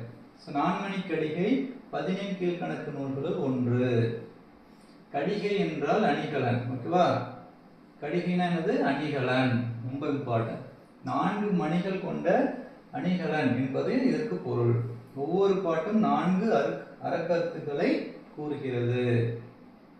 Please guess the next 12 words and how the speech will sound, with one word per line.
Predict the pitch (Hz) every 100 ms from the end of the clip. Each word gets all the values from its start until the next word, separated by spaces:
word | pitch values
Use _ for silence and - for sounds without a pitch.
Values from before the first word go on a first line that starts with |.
| - - -
So, | 180 185
மனைக்கு | 180 180 - 202 202
விளக்கும் | 175 165 208 208 143
மடவார். | 139 139 135 135 - -
ஓகேவா? | 135 160 165
மடவார்னா | 170 180 185 180 180 175
என்னது? | 170 160 165 190 - -
பெண், | 135 165 180 - -
பெண். | 135 135 139 123 120
ஓகேங்களா? | 123 170 180 175 120 117 - - - - - - - - - - - - -
மடவார்னா | - 156 156 160 156 143 - -
பெண். | 151 135 - -